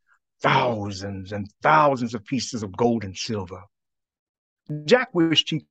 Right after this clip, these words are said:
could take some of this money home to his mother. And presently, when the ogre fell asleep, he crept out of his hidden place or his hiding place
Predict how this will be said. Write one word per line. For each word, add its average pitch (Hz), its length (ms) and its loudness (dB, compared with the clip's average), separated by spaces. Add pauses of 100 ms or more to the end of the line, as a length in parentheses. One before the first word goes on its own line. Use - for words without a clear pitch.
could - 200 -6
take 123 340 -4
some 117 220 -2
of 104 120 -6
this 107 220 -6
money 107 500 0 (300)
home 147 320 6
to 139 80 0
his 139 120 -2
mother. 131 420 0 (960)
And 208 180 2
presently, 147 680 2 (360)
when 143 160 6
the 131 140 8
ogre 147 220 8
fell 131 240 2
asleep, 175 460 0 (180)
he 131 280 -8
crept - 400 -6
out 120 260 -4
of 98 80 -12
his 113 220 -6
hidden 117 320 -2
place 101 580 -6 (840)
or 120 160 4
his 123 240 -4 (240)
hiding 113 560 -2
place 98 580 -6